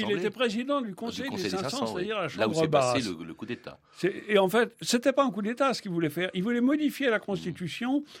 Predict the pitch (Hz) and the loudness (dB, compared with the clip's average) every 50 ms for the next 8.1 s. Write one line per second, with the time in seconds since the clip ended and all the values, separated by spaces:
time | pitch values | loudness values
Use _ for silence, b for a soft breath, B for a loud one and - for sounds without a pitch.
0 | B B - 196 202 226 240 269 254 247 202 - 262 277 254 226 180 - 220 226 | B B 0 2 2 4 4 4 2 2 2 2 2 2 2 2 0 0 2 4
1 | 285 294 247 196 202 202 180 - 208 214 214 220 226 185 190 214 175 - 190 175 | 4 4 4 2 0 -2 0 2 2 2 4 2 2 0 -2 -2 -2 0 -2 -2
2 | - 233 208 - 180 165 147 147 131 147 143 - 180 165 - - 131 147 139 - | -2 -4 -4 -4 -4 -4 -4 -4 -4 -4 -4 -4 -6 -6 -4 -2 -2 0 0 0
3 | 165 180 180 180 - 165 156 - - 147 135 113 98 98 113 127 156 202 196 - | 0 0 -2 -2 -4 -6 -6 -6 -2 0 0 2 2 0 -2 -4 -4 -6 -6 -4
4 | - 113 107 101 98 - - 143 185 196 - 135 113 107 - - 175 185 - 90 | -4 -2 0 -2 -2 -2 -4 -4 -4 -4 -4 -4 -4 -4 -4 -6 -6 -6 -6 -8
5 | - 98 104 98 - 135 180 202 190 - - - - 80 73 - - - - - | -6 -6 -4 -4 -2 -4 -4 -4 -6 -8 -12 -14 -16 -16 -16 -16 -16 -14 -10 -8
6 | 82 - - - 65 - - - 113 113 95 69 64 62 67 82 87 107 107 - | -8 -8 -8 -12 -18 -20 -12 -8 -6 -6 -6 -8 -10 -12 -12 -8 -4 -4 -4 -4
7 | - - 80 71 76 87 - - 64 82 101 - _ - 156 180 190 175 - - | -6 -12 -16 -12 -12 -12 -12 -12 -12 -12 -12 -12 _ -12 -12 -12 -10 -12 -12 -10
8 | - 82 B | -10 -10 B